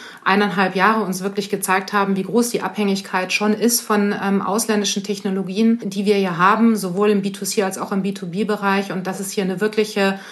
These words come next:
sag ich mal, so eine kleine europäische Aufbruchsstimmung vielleicht so ein bisschen gibt. Auf jeden Fall hier. Und, äh, dass, äh, viele, äh, Unternehmen sehr, sehr gerne auch mit den deutschen und anderen europäischen Unternehmen zusammenarbeiten wollen. Das, was Andreas angesprochen hatte, ist auch ein wichtiger Punkt. Das heißt, diese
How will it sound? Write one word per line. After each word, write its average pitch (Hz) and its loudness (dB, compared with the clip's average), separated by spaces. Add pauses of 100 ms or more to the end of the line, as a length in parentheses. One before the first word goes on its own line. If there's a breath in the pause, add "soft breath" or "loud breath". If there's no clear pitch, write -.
(220 loud breath)
sag 196 2
ich 196 -2
mal, 208 2
so 202 0
eine 202 2
kleine 208 2
europäische 202 2
Aufbruchsstimmung 202 0
vielleicht 190 -2
so 196 -6
ein 190 -4
bisschen 190 -4
gibt. 220 0
Auf 196 -6
jeden 220 2
Fall 196 -2
hier. 220 2 (360 loud breath)
Und, 196 2
äh, 196 0
dass, 190 -2
äh, 202 0
viele, 202 0
äh, - -6
Unternehmen 208 2
sehr, 208 4
sehr 202 2
gerne 202 2
auch 202 -2
mit 196 -2
den 190 -2
deutschen 196 0
und - -4
anderen 196 0
europäischen 196 -2
Unternehmen 190 -2
zusammenarbeiten 208 0
wollen. 196 0
Das, 220 0
was 196 -2
Andreas 202 2
angesprochen 196 0
hatte, 196 -2
ist - -4
auch 220 0
ein 214 2
wichtiger 220 4
Punkt. 226 4
Das 208 -2
heißt, 196 0
diese 196 -4